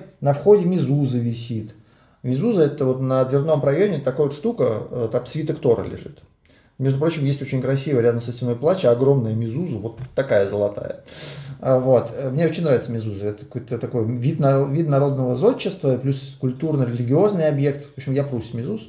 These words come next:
А, вот. Можно даже сделать Instagram, куда фотать эти мезузы. А главное, не делать это в шаббат,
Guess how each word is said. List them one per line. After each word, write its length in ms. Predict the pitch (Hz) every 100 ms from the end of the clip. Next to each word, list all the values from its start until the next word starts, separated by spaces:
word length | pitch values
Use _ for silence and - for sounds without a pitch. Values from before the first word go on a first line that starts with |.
| - 185 196 190 180 170 143
А, 220 | - 139 135 143
вот. 200 | 160 131
Можно 300 | 156 156 147
даже 640 | 139 135 131 131 131 127
сделать 340 | 120 160 143 139
Instagram, 540 | 135 143 135 214 214
куда 160 | 139 139
фотать 380 | - 165 120
эти 160 | 117 120
мезузы. 500 | 120 113 110 98 95 92 - _ _ _ _ _ _ _ _ - -
А 80 | 113
главное, 260 | 110 110 110
не 120 | 110
делать 200 | 107 104
это 200 | 113 127
в 40 |
шаббат, 340 | - 262 254